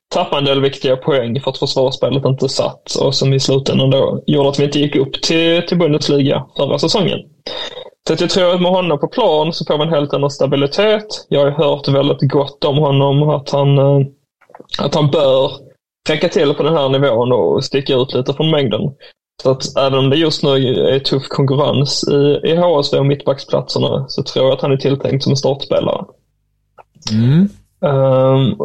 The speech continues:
Speaker 1: därtill så har vi Timo Baumgartel som har gått från P S V till Schalke,
Speaker 2: Mm.
Speaker 1: mittback.
Speaker 2: Riktigt fin.
Speaker 1: Var utlånad. Vad sa du?
Speaker 2: Riktigt fin värvning.
Speaker 1: Jag tycker det. Alltså, nu spelar ju inte han mot H S V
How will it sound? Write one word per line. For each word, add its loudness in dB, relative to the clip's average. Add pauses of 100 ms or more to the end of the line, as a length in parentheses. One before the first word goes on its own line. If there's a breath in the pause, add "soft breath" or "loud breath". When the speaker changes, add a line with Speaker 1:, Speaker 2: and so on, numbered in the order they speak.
(200)
Speaker 1:
därtill 2
så 0
har 0
vi 0
Timo 0
Baumgartel 2
som -4
har 0
gått -2
från -2
P -2
S 2
V 2
till -2
Schalke, 0
Speaker 2:
Mm. 0
Speaker 1:
mittback. -2
Speaker 2:
Riktigt -4
fin. -2
Speaker 1:
Var 2
utlånad. 0 (280)
Vad -2
sa 0
du? -4
Speaker 2:
Riktigt 0
fin 0
värvning. 2 (1120)
Speaker 1:
Jag 0
tycker -2
det. 2 (100)
Alltså, 0 (340)
nu 2
spelar 0
ju 2
inte 0
han 0
mot -2
H 2
S 0
V 2